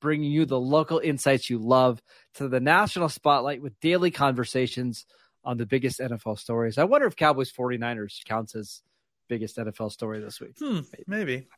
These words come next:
Speaker 2: They
Speaker 1: I
Speaker 2: may,
Speaker 1: guess.
Speaker 2: they, someone may be mentioning some, uh, some of the nineties, uh, matchups. I don't know. That may come up.
Speaker 1: Uh,
Speaker 2: Who knows?
Speaker 1: by the way, this is the ninth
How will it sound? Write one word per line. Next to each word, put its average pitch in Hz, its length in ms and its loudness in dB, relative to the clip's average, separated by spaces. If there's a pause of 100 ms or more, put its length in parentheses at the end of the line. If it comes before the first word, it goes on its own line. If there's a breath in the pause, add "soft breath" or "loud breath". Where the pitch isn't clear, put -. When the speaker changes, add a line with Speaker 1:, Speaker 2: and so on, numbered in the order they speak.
(140)
Speaker 2:
They 175 80 0
Speaker 1:
I - 20 -2
Speaker 2:
may, 190 180 2
Speaker 1:
guess. 214 160 6
Speaker 2:
they, 214 60 -8
someone 247 280 8
may 202 140 8
be 175 140 6
mentioning 160 420 2
some, 156 260 4
uh, 143 320 8
some 151 220 0
of 147 120 2
the 127 180 2 (120)
nineties, 135 680 -2
uh, 127 220 4
matchups. 131 460 -2
I 160 40 4
don't 151 140 0
know. 123 260 -2
That 156 140 0
may 147 140 2
come 107 260 -8
up. 107 80 -6
Speaker 1:
Uh, - 60 -6 (100)
Speaker 2:
Who 160 100 -14
knows? 120 260 -10
Speaker 1:
by 202 140 6
the 208 60 8
way, 180 120 8
this 175 200 -2
is 208 80 -10
the 202 100 0
ninth 165 380 0